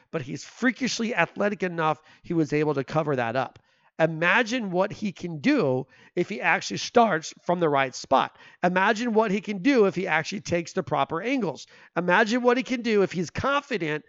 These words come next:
in where he is on the field. I wanna see Jaren Kanak. I wanna see what he looks like, because I believe he's gonna be a starting linebacker for the University of Oklahoma.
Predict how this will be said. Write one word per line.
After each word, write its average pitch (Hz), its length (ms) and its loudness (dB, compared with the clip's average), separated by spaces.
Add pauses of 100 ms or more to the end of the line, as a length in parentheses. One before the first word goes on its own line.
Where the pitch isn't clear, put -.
(240)
in 165 180 0
where 202 160 2
he 185 280 -2
is 156 140 2
on 143 120 -2
the 127 60 -4
field. 202 320 -4 (880)
I 135 60 0
wanna 160 140 2
see 202 140 -6
Jaren 170 300 -6
Kanak. 147 360 -4
I 143 80 -4
wanna 143 200 -2
see 156 440 -6 (280)
what 165 380 4
he 185 220 -4
looks 180 360 -2
like, 135 400 0 (320)
because 185 220 2
I 214 120 8
believe 220 280 4
he's 196 160 0
gonna 180 180 2
be 165 100 0
a 147 60 0
starting 139 340 -2
linebacker 127 540 -4
for 147 100 -6
the 147 80 -10
University 127 400 -6
of 117 60 -8
Oklahoma. 131 440 -6